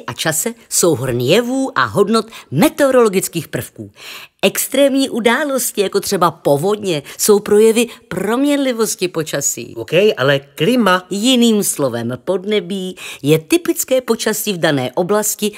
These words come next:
Speaker 1: v dlouhodobém časovém úseku. A to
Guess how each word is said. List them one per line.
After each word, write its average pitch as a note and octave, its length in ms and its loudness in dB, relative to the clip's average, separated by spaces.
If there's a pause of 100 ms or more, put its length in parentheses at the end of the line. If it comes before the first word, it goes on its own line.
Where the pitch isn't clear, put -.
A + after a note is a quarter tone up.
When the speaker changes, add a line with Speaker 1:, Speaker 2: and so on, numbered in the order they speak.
Speaker 1:
v C#3+ 120 -6
dlouhodobém B3 840 2
časovém A3 520 -2
úseku. F3+ 580 -6 (300)
A - 40 0 (180)
to D4 380 2